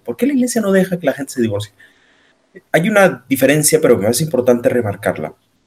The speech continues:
que no es que la iglesia no permita el divorcio, sino la iglesia reconoce que no existe el divorcio, ¿sí? Es una cosa distinta, parece lo mismo, pero no lo es, ¿eh? O sea, la iglesia dice, vamos a ver, o sea, yo creo firmemente que el hombre es capaz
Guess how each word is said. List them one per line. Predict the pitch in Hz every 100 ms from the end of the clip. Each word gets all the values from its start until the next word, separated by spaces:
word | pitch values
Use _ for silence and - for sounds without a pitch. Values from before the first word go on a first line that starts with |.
| _ _
que | -
no | 120
es | 147
que | 180
la | 151
iglesia | 123 127
no | 135 127 131
permita | 117 113 113
el | 110
divorcio, | 95 95 104
sino | 110 101
la | 101
iglesia | 98 120 - 147 -
reconoce | 120 113 104 113 120
que | -
no | 101 120 170
existe | 117 - 127 117 - 90
el | 82
divorcio, | 76 - - - _ _ -
¿sí? | 143 170
Es | 120
una | 226
cosa | 202 185 202
distinta, | 120 - 139 113 - -
parece | 101 185 214
lo | 160
mismo, | 135 147
pero | 151 87
no | 82
lo | 98
es, | 151 147 - _ - _ _ _ -
¿eh? | 98 - _ _ _
O |
sea, | 120
la | 113
iglesia | 127 165 175 180
dice, | 175 151
vamos | 160 165
a |
ver, | 117 98 -
o | 113
sea, | 104
yo | 98 143 175
creo | 160 127
firmemente | 127 127 120 85 87 - 90 _ _ _ _ _
que | -
el | 95
hombre | 139 127 82 98 - _ _ -
es | 110
capaz | - 123 - - - -